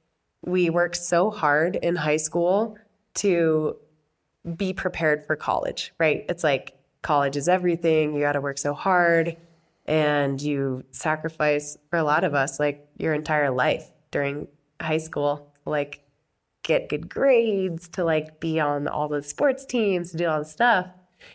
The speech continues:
And you get into college and you're like, "Okay, now I'm supposed to know what I'm gonna do with my life. Like, what? I don't know." Um, and, you know, some of us do, some of us don't, some of us change our mind.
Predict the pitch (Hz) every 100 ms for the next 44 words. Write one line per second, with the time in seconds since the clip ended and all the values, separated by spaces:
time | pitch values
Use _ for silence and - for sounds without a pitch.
0 | _ 175 165 165 165 156 190 196 180 160
1 | 151 160 165 147 147 - _ _ _ _
2 | _ _ _ _ _ _ _ 175 175 165
3 | 156 147 156 165 160 151 - 160 143 160
4 | 160 156 _ _ - 165 170 185 208 302
5 | 302 - 605 - - - - - 587 -
6 | - - - 508 247 247 370 539 539 -
7 | - - - - 226 220 208 202 - 214
8 | 214 214 - 277 247 254 262 247 233 156
9 | 190 185 226 233 190 165 165 - 196 202
10 | 196 196 165 147 147 151 143 139 147 170
11 | 185 180 170